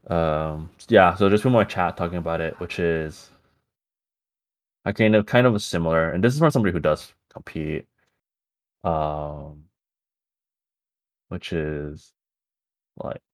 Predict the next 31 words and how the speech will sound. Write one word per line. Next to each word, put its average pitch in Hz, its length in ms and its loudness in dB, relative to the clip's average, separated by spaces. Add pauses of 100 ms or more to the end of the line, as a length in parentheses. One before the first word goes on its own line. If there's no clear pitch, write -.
(640)
you 120 80 6
know, 92 160 8
it's - 140 2
not 120 140 10
a 120 60 8
bad 113 320 8
way 95 440 8 (300)
to - 160 -4
introduce 98 360 0
himself 117 180 -2
to 110 80 -6
compet-, - 320 0
competition, 98 600 2 (100)
to 107 80 -6
comp - 300 2 (100)
Apex, 98 420 0
which 87 120 -12
is - 140 -12 (280)
absolutely 104 380 4
true. - 200 4
It's - 120 -4
a 76 40 -8
great 104 200 6
way 104 80 8
to 104 80 8
intro-, 95 340 -4
introduce 92 360 -6
himself 85 200 -10
to - 60 -20
comp 90 180 -8
Apex, 82 460 -8